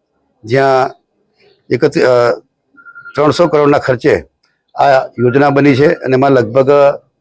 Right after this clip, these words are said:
ત્રણ હજાર સાતસો હેક્ટર જમીનની અંદર ત્યાં આ પિયત પણ થઈ રહ્યું છે.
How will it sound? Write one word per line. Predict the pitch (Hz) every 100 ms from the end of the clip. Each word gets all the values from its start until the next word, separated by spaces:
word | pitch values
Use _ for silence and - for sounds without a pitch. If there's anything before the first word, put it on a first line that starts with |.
| _ -
ત્રણ | 135
હજાર | 135 143
સાતસો | - 113 - 156
હેક્ટર | 117 113 156
જમીનની | 123 127 135
અંદર | 131 127 123 101 _ _ _ _ -
ત્યાં | 139 131 131 - -
આ | 127
પિયત | - 135 135
પણ | 135
થઈ | 120 123
રહ્યું | 127 110
છે. | - 90